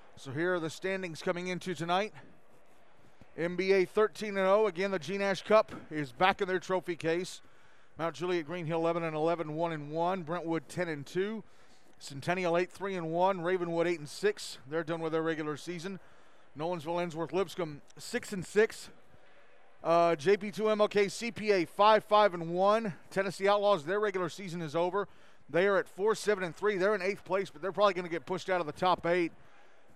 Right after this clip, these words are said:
as the last little bit of the regular season goes on.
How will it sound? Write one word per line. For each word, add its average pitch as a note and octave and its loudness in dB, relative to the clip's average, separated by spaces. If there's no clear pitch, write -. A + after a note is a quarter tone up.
as D#3 0
the D#3 -2
last E3 2
little E3+ -4
bit E3 -2
of E3 -2
the D#3 -2
regular D#3 -2
season D#3+ -10
goes D3 -4
on. D3 0